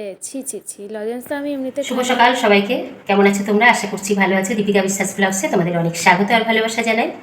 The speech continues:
Speaker 2: তো আমার সব কাজকর্ম তো হয়ে গেছে, আর কাজটা তোমাদের সঙ্গে শেয়ার করতে পারলাম না, কারণ সকাল সকালে উঠি, তোমরা ভালো করেই জানো। এখন কিন্তু বেলা দশটা বাজে, টিফিনও হয়ে গেছে। দীপিকা শুয়ে আছে, আর আজকে আমি শ্যাম্পু করলাম, এখন চুলটা ভালো করে আঁচড়াইনি,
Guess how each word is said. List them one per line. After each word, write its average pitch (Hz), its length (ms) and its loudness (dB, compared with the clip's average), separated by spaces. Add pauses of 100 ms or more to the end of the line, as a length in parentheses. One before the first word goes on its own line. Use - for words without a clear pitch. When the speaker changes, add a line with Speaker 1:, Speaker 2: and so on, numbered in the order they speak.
(1200)
Speaker 2:
তো - 80 -8
আমার 208 200 0
সব 214 220 0 (240)
কাজকর্ম 202 460 6
তো 202 100 2
হয়ে 196 220 2
গেছে, 190 260 0 (280)
আর 175 240 -4
কাজটা 185 320 2
তোমাদের 190 200 0
সঙ্গে 196 180 0
শেয়ার 185 260 0
করতে 196 220 -4
পারলাম 185 240 0
না, 185 80 0
কারণ 185 140 0
সকাল 180 260 -2
সকালে 190 280 -2
উঠি, 190 140 -4
তোমরা 180 200 0
ভালো 175 180 0
করেই 185 180 0
জানো। 170 220 -2 (480)
এখন 185 240 0
কিন্তু 208 200 2
বেলা 190 240 2
দশটা 180 360 -2
বাজে, 170 260 -4 (140)
টিফিনও 208 360 4
হয়ে 196 200 2
গেছে। 170 240 -6 (540)
দীপিকা 196 300 2
শুয়ে 196 220 4
আছে, 190 180 0
আর 208 80 4
আজকে 180 220 -2
আমি 190 100 0
শ্যাম্পু 175 320 -2
করলাম, 196 360 2
এখন 202 220 0
চুলটা 190 260 0
ভালো 185 160 0
করে 190 120 -2
আঁচড়াইনি, 185 500 -2